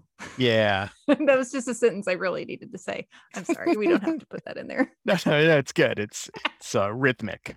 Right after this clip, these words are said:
Speaker 2: It's got some healthy alliteration. And it gets, it gets violent really quick, and those
Speaker 1: Yeah.
Speaker 2: guards rush in there, and th-,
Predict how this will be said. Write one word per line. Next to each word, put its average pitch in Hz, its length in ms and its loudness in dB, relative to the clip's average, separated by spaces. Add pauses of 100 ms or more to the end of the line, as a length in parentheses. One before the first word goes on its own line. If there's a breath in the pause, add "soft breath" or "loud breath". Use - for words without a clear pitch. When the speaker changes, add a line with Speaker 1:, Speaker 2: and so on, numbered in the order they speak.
Speaker 2:
It's - 140 -20
got 190 180 -4
some 170 240 -10
healthy 214 380 -2
alliteration. 185 760 -4 (360 soft breath)
And 233 80 4
it 214 120 4
gets, 233 280 2
it 226 120 6
gets 233 240 2
violent 214 420 2
really 196 280 -4
quick, 196 360 -4 (140)
and 190 160 -8
those 190 140 -2
Speaker 1:
Yeah. 214 100 2
Speaker 2:
guards 190 360 0
rush 190 280 -2
in 202 160 -4
there, 220 400 -4 (480)
and 190 220 -4
th-, - 100 -6